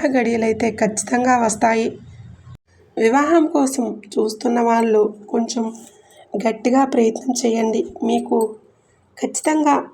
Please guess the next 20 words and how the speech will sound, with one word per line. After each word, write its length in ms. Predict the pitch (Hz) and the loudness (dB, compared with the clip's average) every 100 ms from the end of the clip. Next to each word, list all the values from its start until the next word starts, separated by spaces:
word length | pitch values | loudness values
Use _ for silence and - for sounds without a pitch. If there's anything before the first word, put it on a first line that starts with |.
| - | -4
మంచి 340 | 208 220 240 302 | -2 0 0 0
సంబంధాలు 760 | - 220 220 240 240 240 233 | 0 -2 0 0 2 2 2
అనేవి 480 | 240 226 226 226 226 226 - - | 2 2 2 2 0 -2 -10 -8
వచ్చే 320 | 226 208 - 240 | -6 -4 -2 0
అవకాశం 580 | 220 208 214 240 - | 0 -2 -6 -8 -6
అయితే 300 | 233 233 233 233 - _ _ _ _ _ _ _ | -4 -4 -4 -6 -10 _ _ _ _ _ _ _
వందకు 380 | 240 240 269 339 | 2 4 4 4
వంద 240 | 277 240 220 | 2 2 0
శాతం 380 | 220 233 233 233 220 - - - | 0 0 2 -2 -2 -8 -20 -8
ఉంటుంది 460 | 226 240 240 233 240 | -6 -2 -2 0 0
అన్న 200 | 226 220 | -2 0
విషయాన్ని 600 | 214 208 - 226 226 220 214 - - _ _ _ _ - | -2 -2 -6 -4 0 0 -2 -6 -20 _ _ _ _ 0
గుర్తుంచుకోండి. 840 | 214 214 233 220 - 240 220 220 - - _ _ _ - | 0 2 0 -2 -6 -6 -4 -4 -6 -16 _ _ _ -8
ఇక 200 | 240 - 226 226 226 _ _ _ _ | -6 0 2 0 -6 _ _ _ _
overall-గా 680 | 226 226 269 311 311 302 302 | 0 2 2 2 2 2 0
చూసుకుంటే 600 | 294 254 - - 226 240 233 - - - | 0 -4 -4 -2 -2 0 -2 -4 -4 0
ఈ 80 | 214 | 2
ధనుసు 380 | 214 214 240 269 | 2 0 -2 0
రాశి 240 | 254 254 | 0 0
వారిపైన 460 | 247 240 240 233 | -2 -2 -2 -2